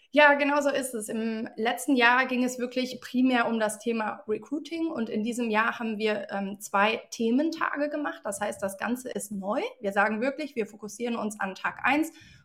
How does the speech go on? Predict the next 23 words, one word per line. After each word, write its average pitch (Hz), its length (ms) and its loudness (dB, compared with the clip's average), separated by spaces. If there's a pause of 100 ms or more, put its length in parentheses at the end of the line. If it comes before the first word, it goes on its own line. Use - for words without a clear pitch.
komplett 247 500 -4
auf 220 140 -2
das 220 160 -8
Thema 208 280 -2
Recruiting 269 640 -6
und 208 460 -6
neue 220 400 2
Wege 190 320 -4
im 202 140 -6
Recruiting. 330 560 -6 (300)
Und 269 320 4
an 202 160 0
Tag - 320 -2
zwei 269 500 4 (420)
fokussieren 233 520 -2
wir 220 100 0
uns 214 140 -4
auf 202 140 -6
das 202 180 -6
Thema 202 520 0
Retention, 247 600 0
Mitarbeiterbindung, 233 1120 0 (400)
ähm, 202 720 0